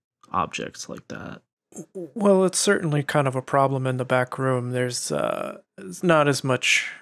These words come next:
Speaker 2: walking space as there used to be when it first, uh, closed down, and then you could just,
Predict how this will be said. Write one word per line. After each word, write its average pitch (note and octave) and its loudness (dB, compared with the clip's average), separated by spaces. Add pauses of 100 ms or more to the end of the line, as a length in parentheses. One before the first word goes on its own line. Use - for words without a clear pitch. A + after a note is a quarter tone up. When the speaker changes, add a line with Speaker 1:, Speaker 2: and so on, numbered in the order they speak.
(320)
Speaker 2:
walking C#3+ 4
space D3+ -4
as D3 -2
there C#3+ 2
used C#3 -2
to C#3 -4
be D3 -4
when C#3+ -6
it D3 -6
first, - -6 (720)
uh, B2+ 0
closed C#3+ 2
down, B2 2
and A#2+ -6
then B2 -6
you B2 -6
could B2 -6
just, - -6